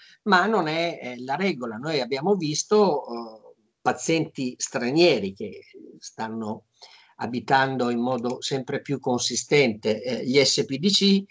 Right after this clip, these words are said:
in alcuni casi contenuti, anche laddove non sussistevano, eh, seri, eh, problemi, eh, di, ehm, per l'incolumità fisica del paziente stesso o del personale, e altri casi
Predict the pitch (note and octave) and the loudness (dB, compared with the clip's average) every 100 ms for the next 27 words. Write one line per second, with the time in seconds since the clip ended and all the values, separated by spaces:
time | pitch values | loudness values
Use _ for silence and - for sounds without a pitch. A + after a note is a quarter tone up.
0 | - - - - F3+ E3 D#3 F3+ D#3+ E3 | -14 -20 -6 4 6 6 4 2 4 6
1 | G3 D3 C3+ - - G#3 F#3 E3+ D#3+ F#3+ | 4 4 -4 -2 4 4 4 0 2 2
2 | D#3 - G#2 G#2+ D#3 D#3 C#3+ C3 B2+ B2+ | 2 -4 -14 -4 -2 -2 -2 -4 -2 -2
3 | B2+ B2 A#2 A2+ - - C#3 - A#2 - | 0 -2 -4 -8 -8 -6 -4 -4 -4 0
4 | D#3+ C3 A2+ G#2+ G#2+ A2 G#2 G2 _ _ | 2 2 0 -4 -8 -12 -12 -14 _ _
5 | _ _ - - - F#3+ D3+ A2 G#2+ - | _ _ -14 -4 2 4 2 0 -6 -12
6 | A2+ G#2 A2 - - - - - - _ | -12 -12 -14 -16 -16 -16 -16 -18 -20 _
7 | _ - C#3+ C3 C#3 D#3 C#3+ A#2 A2 - | _ 0 2 4 6 6 4 0 -4 -10
8 | _ - - - - - _ _ - A2+ | _ -20 -20 -20 -20 -20 _ _ -14 -10
9 | G#2+ A2+ A#2+ A#2 A#2 - B2 A2+ A2 G#2 | -6 0 2 2 0 -6 -8 -6 -8 -8
10 | G2 G2+ B2+ C3+ B2 C#3 C3 C3 B2 C#3 | -10 0 4 4 4 2 4 4 4 2
11 | - D3 C#3 B2+ A#2 A2+ A2 A#2+ - C#3 | 2 0 0 -2 0 -2 0 -2 0 -2
12 | B2+ C3+ A2+ - D3+ B2 - G#2+ G#2+ A#2 | 0 -2 -4 0 2 2 0 -2 -2 -2
13 | A2+ C3+ C3 - A3+ B2+ B2+ D3 D3+ F#3+ | -4 -4 -2 2 4 4 2 0 2 4
14 | F#3 D#3 D#3 E3 F3+ E3+ B2 A#2+ | 6 4 0 0 4 4 4 -4